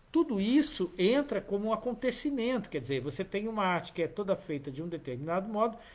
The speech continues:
de repente alguém descobre uma outra prática, um outro corpo, um outro, uma outra simbologia corporal, uma outra signância corporal, e aí traz isso pra dentro. Durante muito tempo isso foi uma coisa extraordinária, você tinha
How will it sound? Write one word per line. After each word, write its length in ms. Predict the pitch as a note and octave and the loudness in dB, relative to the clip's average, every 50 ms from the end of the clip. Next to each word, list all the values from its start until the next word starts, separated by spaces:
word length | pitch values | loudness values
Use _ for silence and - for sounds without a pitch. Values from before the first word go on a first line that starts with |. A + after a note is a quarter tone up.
| - - | -12 -4
de 60 | - | -2
repente 320 | F#3 F#3 F#3 B3 A#3 - E3+ | -2 0 0 -2 -4 -2 -2
alguém 260 | - E3 D#3+ G#3 A3+ | -2 0 -2 -2 -2
descobre 840 | A3+ G#3+ - - - - - F#3+ G#3+ A#3 A#3 E3 D3 C#3+ C#3 C#3+ - | -2 -4 -4 -4 -6 -4 0 4 4 4 4 4 2 0 -2 -2 -4
uma 180 | - C#3+ D3+ D3+ | -4 -4 -2 0
outra 400 | E3 F#3 A3 A#3+ A#3 A#3+ G#3 G3 | 2 2 4 2 2 2 0 -2
prática, 600 | G3 - - F3+ F3 F#3+ G#3 G3 G3+ - - D#3+ | -2 -2 0 2 2 4 2 2 0 -4 -6 -6
um 180 | C#3+ C#3+ D3+ | -4 -2 -2
outro 320 | F3 A3 A#3 - - F3 - - | 0 0 -2 -2 -4 -8 -8 -4
corpo, 500 | - F3+ G3+ A3+ - - - - - B2 A2+ - - - - - - | 0 2 4 4 4 2 -4 -10 -10 -10 -10 -10 -14 -20 -20 -12 -6
um 140 | E3+ D#3 E3+ | -2 0 2
outro, 340 | G3+ A#3+ B3 B3 A3+ A3 F3 F3+ | 4 4 2 2 -2 -4 -4 -4
uma 120 | E3+ E3+ | -2 0
outra 300 | F3+ G3+ A3 A3 A3 A3+ | 2 4 2 2 2 -2
simbologia 840 | - - - G#3 F#3 D#3 F3 G#3 A3 A3+ F#3 D#3 C#3+ D#3+ F#3 G3 F3+ | -2 -2 -2 -4 -2 2 4 4 6 6 6 4 2 0 0 -2 -2
corporal, 540 | - - F3 E3+ - - D3+ C#3+ D3+ E3+ F#3 | -2 -2 -6 -6 -4 -2 -2 0 2 2 2
uma 100 | F#3 F#3+ | 2 2
outra 260 | G3+ G#3+ G#3 G#3+ F#3+ | 0 0 0 -2 -4
signância 800 | G3+ - - A#3 G3 G#3+ F3 D#3+ F3 G3+ A#3 A#3 - - - D3 | -4 -4 -6 -4 -2 -2 -2 -2 0 0 0 -2 -4 -4 -8 -10
corporal, 680 | - - D3 B2+ - - C3 B2+ C3 C#3 D#3 E3+ - - - - - - - | -10 -10 -12 -10 -10 -10 -8 -6 -4 -4 -4 -4 -6 -10 -18 -20 -20 -18 -6
e 120 | - F3 F3+ | 0 4 4
aí 100 | F#3 G#3 | 4 4
traz 640 | F#3+ - - G#3 G#3+ A3 A#3 A#3 A3 D3+ C3+ C3+ C#3 | 2 4 6 8 10 10 10 10 8 6 2 -2 -2
isso 420 | D#3+ F3+ F#3+ F#3+ - - A#3+ A3+ - - - - - - - - - - - - - - - - - | -2 -2 -2 -2 -4 -8 -10 -10 -12 -14 -20 -20 -20 -20 -20 -20 -20 -20 -20 -20 -20 -20 -20 -8 -2
pra 140 | - - - | 0 2 4
dentro. 340 | E3+ F3 E3 D3 - D3+ C#3 C#3+ | 4 4 4 4 2 -4 -10 -6
Durante 400 | - E3+ G#3+ A#3 B3+ C#4+ C#4+ - | -2 2 6 6 6 6 6 2
muito 200 | G#3 A3 B3+ - | -2 -4 -4 -4
tempo 420 | - - G3+ A3 C4 C4+ - G#3+ G#3+ | -2 0 2 2 2 0 -2 -4 -6
isso 180 | A3+ A3 - | -4 -6 -8
foi 340 | - - G#3 G#3+ A#3+ C4+ C4 - - - - - - - | -6 -2 0 2 2 0 -2 -6 -10 -20 -20 -20 -14 -10
uma 220 | E3+ E3+ F3 E3+ | -6 -4 -4 -4
coisa 260 | F3 - G#3+ G#3+ G#3+ | 0 0 0 2 2
extraordinária, 840 | A3 - - - A3+ A3 A3+ A3 G#3+ A#3 G#3+ F#3 F#3+ G3+ F#3+ C#3+ C3 | 0 -4 0 2 4 6 6 4 4 2 0 2 2 4 4 2 0
você 240 | B2 C3+ - - E3 | -2 -4 -6 -8 -8
tinha 440 | - - - F3 D#3+ D3+ C3+ B2 | -10 -8 -8 -6 -4 -4 -4 -6